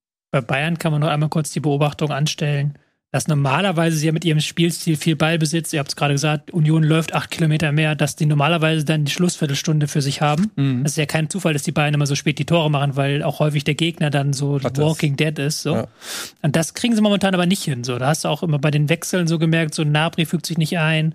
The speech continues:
Speaker 2: Mhm.
Speaker 1: So, das ist schon ein Unterschied, ob ein Kimmich oder Gravenberg dann im Mittelfeld spielt. Dass halt diese Schlussviertelstunde nicht hundert Prozent den Bayern gehört, wie man das so vielleicht aus der Vergangenheit kennt,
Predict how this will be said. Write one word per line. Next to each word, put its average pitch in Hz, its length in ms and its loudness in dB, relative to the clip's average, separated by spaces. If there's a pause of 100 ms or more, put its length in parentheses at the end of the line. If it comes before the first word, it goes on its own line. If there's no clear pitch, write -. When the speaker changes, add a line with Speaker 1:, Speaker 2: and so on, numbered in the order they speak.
Speaker 2:
Mhm. 131 300 0
Speaker 1:
So, 147 80 0
das 139 100 -2
ist 143 80 -2
schon 165 140 0
ein 165 40 2
Unterschied, 165 260 0
ob 147 100 -2
ein 151 80 2
Kimmich 165 300 0
oder 151 120 2
Gravenberg 156 720 0
dann 151 140 0
im 156 100 2
Mittelfeld 151 440 0
spielt. 147 400 -2 (1200)
Dass 160 200 0
halt 160 180 -2
diese 156 200 0
Schlussviertelstunde 180 680 2
nicht 175 300 0
hundert 202 200 4
Prozent 180 280 0
den 165 100 0
Bayern 165 240 2
gehört, 165 260 2
wie 170 60 2
man 160 100 2
das 151 200 0
so 156 140 -2
vielleicht 151 340 -2
aus 156 80 -2
der 156 120 -4
Vergangenheit 143 600 -2
kennt, 196 420 -2